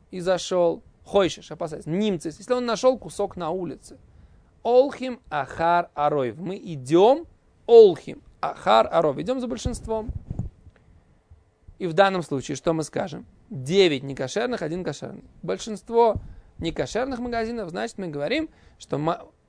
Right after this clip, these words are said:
кусок мяса, найденный на этой площади между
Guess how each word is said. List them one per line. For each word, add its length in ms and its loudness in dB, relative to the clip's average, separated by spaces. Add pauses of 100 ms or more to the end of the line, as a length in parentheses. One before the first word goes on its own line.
(480)
кусок 500 2
мяса, 400 -4
найденный 500 -2
на 360 0 (360)
этой 280 0
площади 720 4 (720)
между 500 -2